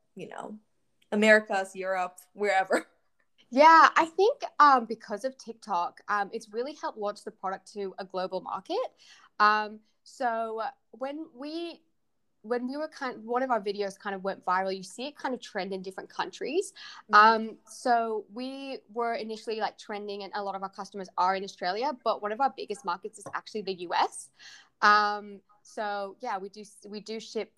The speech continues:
Speaker 2: a majority of our products to the U S. We also ship around Europe as well, um, and also in the Middle East, which is quite cool. Um, and yeah, I guess because of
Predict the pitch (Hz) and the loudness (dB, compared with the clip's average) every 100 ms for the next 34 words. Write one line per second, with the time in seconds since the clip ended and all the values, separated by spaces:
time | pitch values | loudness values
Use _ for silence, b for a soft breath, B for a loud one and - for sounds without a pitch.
0 | _ 214 202 190 180 190 208 190 185 175 | _ -8 -6 -8 -8 -6 -4 0 2 0
1 | - _ _ - 196 170 - - 196 196 | -4 _ _ -4 -4 -4 -10 -10 -10 -8
2 | 185 190 190 - 208 190 190 196 - 202 | -2 -2 -2 -6 -6 -6 -8 -12 -10 -12
3 | - 196 185 185 190 220 220 - 196 202 | -6 -4 -4 -4 -2 0 0 -4 -8 2
4 | 202 196 202 202 B B B 208 202 202 | 6 6 4 0 B B B -2 -2 -4
5 | 190 - 208 208 196 - 196 196 - 208 | -8 -12 -10 -10 -12 -10 -8 -8 -10 -10
6 | 196 190 190 226 294 320 269 254 233 254 | -10 -10 -8 -6 -6 -8 -10 -10 -2 2
7 | 220 - 262 294 427 B B B _ 214 | 2 2 -2 0 -2 B B B _ 4
8 | 208 208 208 208 214 214 _ _ _ _ | 4 4 -2 -6 -12 -18 _ _ _ _
9 | - 226 220 220 220 208 254 262 214 - | -10 -8 -6 -8 -10 -14 -2 0 0 -2
10 | 214 220 220 214 _ 220 247 214 226 | -8 -6 -8 -8 _ -12 -8 -6 -8